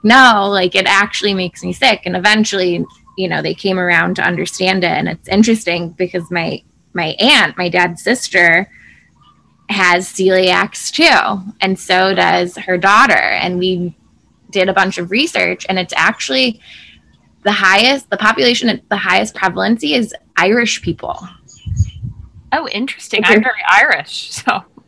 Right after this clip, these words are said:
Speaker 2: maybe I need to look into that.
Speaker 1: Yeah. And I think it's got something to do, my gut tells me it's got something to do with, like, just Irish people and having, like, a very potato-based diet. So they didn't have,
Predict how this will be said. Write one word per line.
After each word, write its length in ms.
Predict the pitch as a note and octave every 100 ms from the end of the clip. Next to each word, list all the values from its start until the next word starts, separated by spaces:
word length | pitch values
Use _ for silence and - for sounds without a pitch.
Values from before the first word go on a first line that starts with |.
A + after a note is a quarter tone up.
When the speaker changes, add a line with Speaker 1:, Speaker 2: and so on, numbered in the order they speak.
| _
Speaker 2:
maybe 140 | A#3+ A3+
I 80 | G3+
need 80 |
to 80 | G3+
look 160 | G3 A#3+
into 160 | B3+
that. 260 | G#3+ - - _ - C4+ - G#3+
Speaker 1:
Yeah. 260 | A3+ C4 F#3 -
And 120 | A3
I 80 | A#3
think 220 | A#3 C#4
it's 160 | F4+ -
got 180 | D#4+ -
something 380 | B3 A#3 A#3+
to 100 | A#3+
do, 400 | G#3+ G#3+ G#3 G#3 - - G3+
my 480 | A3 A#3 B3 F#3 E3+
gut 340 | F#3 F3 -
tells 220 | G#3+ F#3+
me 100 | G#3
it's 120 | G3+
got 160 | G3+ F3
something 280 | F#3 F#3 F#3+
to 100 | F#3+
do 160 | F3+ F3+
with, 180 | F#3
like, 320 | F3+ E3+ - _ _ _ _
just 240 | G3+ G3+ - F3
Irish 320 | F3+ F#3 -
people 200 | G3+ F#3+
and 140 | G3
having, 180 | F#3+ F3+
like, 140 | F#3+
a 60 | F#3+
very 240 | F3 F3
potato-based 920 | F#3 F3 - F3+ F3 F3+ F3+ F#3 - -
diet. 540 | E3 E3 G#3+ C#4 -
So 100 | G3
they 200 | F#3 F3+
didn't 280 | F3 F3 -
have, 440 | F3+ E3+ E3+ E3+